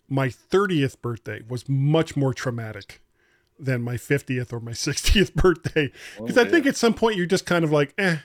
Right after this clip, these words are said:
Speaker 1: okay." So, you know, the years have
Speaker 2: Yeah.
Speaker 1: gone by.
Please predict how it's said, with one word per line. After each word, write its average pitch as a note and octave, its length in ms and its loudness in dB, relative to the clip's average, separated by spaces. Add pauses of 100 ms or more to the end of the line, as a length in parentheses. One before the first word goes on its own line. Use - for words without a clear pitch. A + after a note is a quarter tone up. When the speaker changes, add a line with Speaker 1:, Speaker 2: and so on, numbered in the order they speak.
Speaker 1:
okay." B2+ 360 -8 (960)
So, A#2 340 -4 (260)
you D3+ 80 0
know, A2+ 180 -2 (120)
the C3+ 80 0
years D3+ 280 6
have B2+ 80 2
Speaker 2:
Yeah. B2+ 140 2
Speaker 1:
gone B2 220 -2
by. G#2+ 220 -4